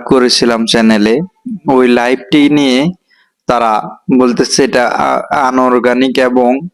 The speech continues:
এটাতে ভায়োলেশন সৃষ্টির জন্য এগুলা বলা হয়েছে। দেখেন, টার্মগুলা দেখেন, মনে হচ্ছে একদম অরিজিনালি, আহ, Facebook গাইডলাইন থেকে দেওয়া হয়েছে। আসলে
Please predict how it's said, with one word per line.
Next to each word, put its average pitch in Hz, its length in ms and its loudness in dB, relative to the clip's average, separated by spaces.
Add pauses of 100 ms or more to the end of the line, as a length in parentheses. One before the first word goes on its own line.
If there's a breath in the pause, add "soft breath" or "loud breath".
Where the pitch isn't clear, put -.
(560 soft breath)
এটাতে 131 720 0 (600)
ভায়োলেশন 127 800 0 (420)
সৃষ্টির 131 600 -2
জন্য 120 360 2 (540 loud breath)
এগুলা 127 340 2
বলা 120 300 0
হয়েছে। 123 340 0
দেখেন, 120 360 -2
টার্মগুলা 123 560 0
দেখেন, 113 380 0
মনে 120 240 0
হচ্ছে 131 380 -2
একদম 127 440 0
অরিজিনালি, 123 680 2
আহ, - 1000 -4 (180)
Facebook 131 540 2
গাইডলাইন 123 500 0
থেকে 120 300 -2
দেওয়া 113 280 0
হয়েছে। 113 260 -2
আসলে 127 520 0